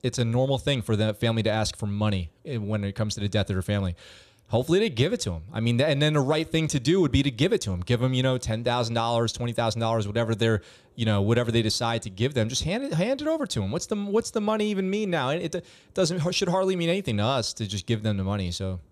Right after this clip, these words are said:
I hope that they do. Um, let me talk about some comments here really quick. I gotta catch up with you guys, and then we, and then I have a good story. Then I have a good story for you. Scuttlebutt, I swear the Afghanistan situation gets worse and worse. Very true. And, uh, r-, you know, on that note,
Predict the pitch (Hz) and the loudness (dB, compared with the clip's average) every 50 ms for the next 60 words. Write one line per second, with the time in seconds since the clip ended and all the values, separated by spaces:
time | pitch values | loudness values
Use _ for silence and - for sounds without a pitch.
0 | _ - 110 117 120 - 127 123 - 120 95 95 90 85 87 - _ _ _ - | _ -4 -2 -2 -2 -2 -4 -4 -4 -4 -4 -4 -6 -6 -8 -10 _ _ _ -20
1 | - _ _ _ _ - 131 135 135 135 131 127 131 139 - _ - - 170 180 | -20 _ _ _ _ -4 -2 0 0 0 -2 -2 -6 -8 -12 _ -6 -2 0 0
2 | 190 185 180 - 180 165 160 - 156 156 151 143 - - 139 123 - 139 143 143 | 0 0 0 0 -2 -2 -2 -2 -2 -2 -2 -2 -2 -6 -6 -4 -2 -2 0 0
3 | 151 151 147 - - 156 156 147 151 147 151 147 - - 147 190 247 - 131 107 | 0 0 -2 -2 -2 -2 -2 -2 -2 -4 -6 -6 -4 -4 -2 -2 -2 -2 -2 0
4 | 107 110 110 104 - 117 113 - - 117 113 - - - 135 123 110 123 123 131 | 0 0 -2 -2 -2 -2 -2 0 -2 -2 -4 -4 -8 -8 -8 -4 0 0 0 0
5 | 143 151 - 117 120 123 127 131 135 135 - 127 147 185 220 226 233 220 190 143 | 0 -2 0 0 0 2 2 2 2 0 0 0 0 0 0 0 0 0 0 0
6 | 110 139 143 135 - - 123 101 85 87 92 113 143 170 214 185 139 113 143 135 | 2 0 0 0 -2 -4 -4 -6 -6 -6 -6 -4 -2 0 0 -2 0 0 -2 -2
7 | - - - 101 95 90 - 90 85 - - - _ _ - - - _ _ _ | -2 -4 -4 -6 -6 -8 -8 -10 -12 -12 -14 -18 _ _ -20 -20 -20 _ _ _
8 | _ - - - 160 160 165 160 170 160 147 - - 156 160 160 147 147 139 127 | _ -8 -2 0 2 2 2 2 2 2 2 0 0 0 0 0 2 2 0 0
9 | - - 143 143 139 - - 147 135 - 139 - - 143 135 113 123 123 117 110 | 0 -2 -2 -2 -2 -2 -2 -4 -4 -4 -6 -4 0 0 0 0 0 -2 -2 -2
10 | - 113 120 120 117 - 117 110 107 101 95 90 107 123 135 139 - - 196 170 | -2 0 0 0 0 0 -2 -2 0 -2 0 0 2 2 2 0 0 2 2 2
11 | 110 85 - - _ _ _ _ _ _ _ _ _ _ _ _ _ _ _ - | 2 0 -4 -10 _ _ _ _ _ _ _ _ _ _ _ _ _ _ _ -20
12 | - - - 151 139 139 143 156 160 151 160 160 147 139 139 - - 175 160 160 | -14 -4 -2 0 0 0 0 0 0 0 2 0 0 -2 -2 -2 0 2 2 2
13 | 160 170 - 156 208 262 240 214 165 127 135 147 208 226 180 - - | 2 2 2 0 0 0 0 0 0 0 0 2 2 2 0 -2 -6